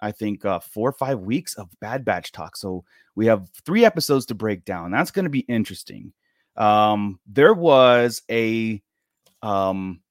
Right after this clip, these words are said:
I think it was a tweet that the Omega, the Omega, Omega, the Omega actress had tweeted out, uh, talking about the Bad Batch. And I'm just gonna bring this up briefly because, of course, I don't wanna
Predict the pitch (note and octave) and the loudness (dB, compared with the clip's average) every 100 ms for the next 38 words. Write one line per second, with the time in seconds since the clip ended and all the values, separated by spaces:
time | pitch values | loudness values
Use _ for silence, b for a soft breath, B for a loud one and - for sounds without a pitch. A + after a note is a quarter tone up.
0 | - A2+ A3+ B3+ G#3 D#3 - - F3 G#3 | -12 -6 -2 0 0 0 -2 -8 -4 -2
1 | G#3 - E3+ D#3+ E3 - C3+ B2+ C#3 B2 | -4 0 4 6 4 2 -2 -2 0 -2
2 | - C#3 C3+ D#3+ E3 E3+ C3 C3+ C3+ E3+ | -4 0 2 2 -2 -6 2 4 6 4
3 | D3+ A2+ G#2 G2+ G2 - _ _ _ B2+ | 4 -2 -4 -4 -6 -8 _ _ _ 4
4 | C3+ C3+ D#3+ E3 D#3 C#3 C3+ C#3 B2+ - | 6 8 8 8 6 4 2 -2 -2 -2
5 | A#2 G#2+ - B2+ A#2 G#2 G2+ G2 - - | -2 -2 -8 -8 -2 0 2 0 -6 -20
6 | - - A2 G#2 - - E3+ F#3+ G#3 D#3+ | -18 -4 -2 -2 -4 -2 0 0 -2 2
7 | A#2+ A2+ A2+ _ - A2+ G#2+ F#2+ F2+ D#2+ | 4 4 2 _ -8 0 0 0 -4 -8
8 | D#2 G#2 G#2 A#2 D3+ F#3+ D3+ C#3+ C#3 C3 | -8 -6 -4 -4 -4 -4 0 0 0 0
9 | B2 A2 A#2+ A2+ A#2 A2+ G#2+ G#2+ G2+ F#2+ | -2 -2 -4 -4 -6 -6 -6 -4 -4 -6
10 | - - G#2+ G#2 G2+ G2+ G#2+ F#2+ | -16 -8 -8 -4 -4 -2 -4 -4